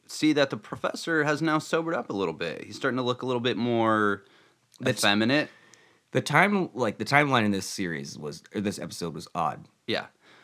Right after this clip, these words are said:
Speaker 1: Well, it's just, and they don't even reveal why. It's like, "So why are you drinking less now?" Because
Speaker 2: It's been one day, im-,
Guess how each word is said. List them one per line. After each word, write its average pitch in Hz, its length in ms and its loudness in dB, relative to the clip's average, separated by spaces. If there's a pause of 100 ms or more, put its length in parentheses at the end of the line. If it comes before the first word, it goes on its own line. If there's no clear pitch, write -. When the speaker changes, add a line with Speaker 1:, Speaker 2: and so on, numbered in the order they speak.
(140)
Speaker 1:
Well, 139 360 4
it's 143 160 -2
just, - 340 -4
and 143 160 4
they 151 80 4
don't 165 300 4
even 156 200 4
reveal 139 400 0
why. 120 280 6
It's 87 180 -4
like, 101 160 -4
"So 104 360 -4
why 101 320 -6
are 139 100 -4
you 160 180 -4
drinking 165 500 -2
less 170 280 -2
now?" 175 420 0
Because 135 440 -4
Speaker 2:
It's 113 120 -2
been 123 320 4
one 123 220 6
day, 101 300 2
im-, 90 260 -4